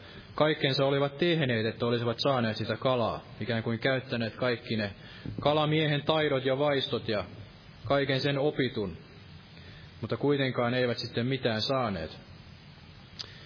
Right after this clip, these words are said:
Mutta kun Jeesus sanoi, että "heitä verkkosi", niin he saivat tämän valtavan kalan saaliin.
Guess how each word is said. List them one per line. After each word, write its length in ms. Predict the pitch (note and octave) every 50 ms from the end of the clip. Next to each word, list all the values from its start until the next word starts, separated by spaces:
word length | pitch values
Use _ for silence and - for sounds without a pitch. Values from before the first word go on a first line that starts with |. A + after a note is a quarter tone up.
| - - - - - -
Mutta 200 | A#2+ G#2+ - A#2
kun 120 | G#2+ B2 C3
Jeesus 300 | C#3+ C#3 C3 B2+ A#2+ -
sanoi, 260 | C#3+ C3+ C3+ B2 A#2+
että 180 | A2+ - A#2
"heitä 340 | A2 C3 C3+ C3+ A#2+ A#2+ A#2
verkkosi", 600 | B2+ C#3 C3 B2+ - - - G#2 F#2+ G2+ F2+ F2 - - - - - - - - - - - - - - - - - - - - - - - - - - - - - - - - -
niin 140 | - G#2 G#2
he 80 | G#2 G2+
saivat 420 | - B2 A#2+ A#2+ A2 G#2 G#2 -
tämän 360 | - G#2 G2+ G2+ F#2+ F#2+ G2+
valtavan 500 | A#2 C3+ C3 B2+ A2+ A2+ G#2 G2+ G2+ F#2+
kalan 360 | - - B2+ B2 A#2 G#2+ G2 F#2+
saaliin. 560 | - C#3 C3+ C3 A#2+ G2 F2 E2+ D#2 -